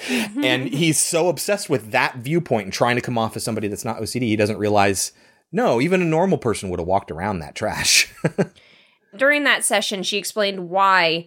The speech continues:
Speaker 1: Kevin is the way that he is. It's because he had an extremely abusive mother and his father walked out. And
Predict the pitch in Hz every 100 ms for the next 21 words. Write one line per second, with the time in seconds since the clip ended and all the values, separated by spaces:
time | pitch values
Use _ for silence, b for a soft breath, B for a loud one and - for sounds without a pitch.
0 | _ - 208 185 175 180 170 175 170 160
1 | 151 - 180 - 170 285 349 - 214 185
2 | 202 175 180 170 170 165 160 - 180 175
3 | 175 165 175 170 170 170 170 156 156 156
4 | 156 156 156 180 165 151 151 147 - 214
5 | 220 175 - _ _ _ _ _ _ _
6 | _ _ _ _ 214 202 190 180 175 170
7 | 175 -